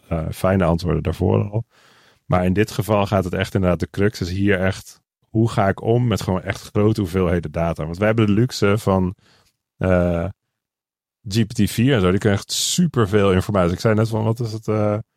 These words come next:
The Great Gatsby of zo, zesenzeventigduizend, eh, tokens of iets dergelijks. En de token space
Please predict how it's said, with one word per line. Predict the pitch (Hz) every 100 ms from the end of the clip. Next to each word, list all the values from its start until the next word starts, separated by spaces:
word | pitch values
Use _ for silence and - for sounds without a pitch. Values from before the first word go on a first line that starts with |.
| _
The | -
Great | 104 110 107
Gatsby | 107 113 - 117
of | 120
zo, | - 117
zesenzeventigduizend, | - 110 110 113 117 - 113 113 110 113 107
eh, | 104 107
tokens | 127 131 139 127
of | 123
iets | 120
dergelijks. | - 123 120 104
En |
de | 82
token | 117 110 113
space | - 95 95 95